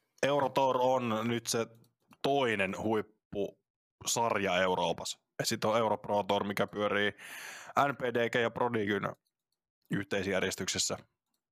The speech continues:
Tai yhdessä järjestämänä. Mä en tiedä, mikä se virallinen sanamuoto tässä pitäisi olla. Ehkä me pitäisi varmistaa se Juhalta tai Mikeltä tai joltain.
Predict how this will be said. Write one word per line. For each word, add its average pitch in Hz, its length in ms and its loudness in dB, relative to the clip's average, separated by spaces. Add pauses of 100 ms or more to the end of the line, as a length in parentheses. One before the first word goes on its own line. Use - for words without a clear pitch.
(580)
Tai 165 160 2
yhdessä - 280 -2
järjestämänä. 92 500 0
Mä 82 60 -4 (240)
en 95 40 0
tiedä, 98 60 -4
mikä 98 220 0
se 107 120 -4
virallinen 117 440 0
sanamuoto 104 400 2
tässä 104 180 -4
pitäisi 101 260 -2
olla. 101 220 0
Ehkä 98 140 -2
me 95 80 -2
pitäisi 95 200 -4
varmistaa 98 420 0
se 101 100 -2
Juhalta 92 340 0
tai 87 220 0 (220)
Mikeltä 92 360 -2
tai 87 180 2
joltain. 92 420 0